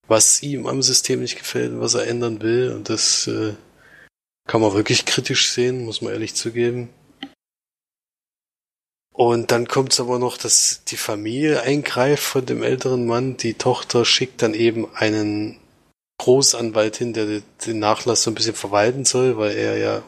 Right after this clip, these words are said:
wahrscheinlich nicht zurückkommt. Also wird so vorzeitig schon eingesetzt, der dann eben von Colin Farrell gespielt wird. Der macht ihn eigentlich klar, dass es nichts mehr wird. Und ist aber dann doch so stark beeindruckt von dem Mann,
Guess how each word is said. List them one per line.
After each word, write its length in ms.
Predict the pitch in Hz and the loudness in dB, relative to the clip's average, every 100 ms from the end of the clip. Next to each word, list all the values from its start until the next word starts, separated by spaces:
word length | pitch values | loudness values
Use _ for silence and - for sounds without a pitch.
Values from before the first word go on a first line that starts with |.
| - | -2
wahrscheinlich 460 | - 110 104 101 | 0 2 0 0
nicht 200 | 113 - | -2 0
zurückkommt. 800 | - 127 139 - 139 143 143 - - _ - - _ _ | 0 0 -4 -4 -2 0 -2 -8 -8 _ -20 -20 _ _
Also 240 | 107 104 | -6 0
wird 140 | 110 - | 2 2
so 200 | 120 110 - - - | 0 -2 -8 -16 -12
vorzeitig 600 | - 131 127 135 120 117 | 2 2 4 4 4 2
schon 180 | - 117 | 0 -8
eingesetzt, 600 | 117 120 113 117 - 113 | -8 -8 -8 -8 -8 -6
der 80 | |
dann 120 | 110 110 | -6 -6
eben 160 | 110 | -8
von 260 | - 117 - | -10 -14 -8
Colin 300 | - 120 113 | 2 2 2
Farrell 440 | - 120 113 120 | 0 2 4 2
gespielt 400 | 120 - - 117 | 0 -4 -4 -6
wird. 160 | 120 117 _ - - - - - _ | -4 -6 _ -20 -20 -20 -20 -20 _
Der 100 | 110 | 2
macht 280 | 107 110 - | 4 2 0
ihn 80 | 110 | 0
eigentlich 320 | 107 107 - | 2 0 -2
klar, 260 | - 110 110 | 0 2 2
dass 160 | 113 | 0
es 120 | 104 113 | 0 0
nichts 320 | 123 - - | 0 0 0
mehr 200 | 123 113 | 0 -2
wird. 360 | 135 143 - _ _ _ _ _ _ _ _ - | -2 -2 -12 _ _ _ _ _ _ _ _ -8
Und 100 | 110 | -4
ist 200 | 113 120 | 0 2
aber 160 | 110 | 2
dann 160 | 107 107 | 0 -2
doch 160 | 107 - | -2 0
so 280 | - 123 | 2 2
stark 380 | 127 - 110 107 | 0 -2 -4 -4
beeindruckt 760 | - 104 107 113 - 120 - - | -8 -6 -6 -8 -10 -12 -12 -10
von 220 | - 107 | -6 -4
dem 140 | 107 | -4
Mann, 320 | 107 107 107 | -4 -4 -6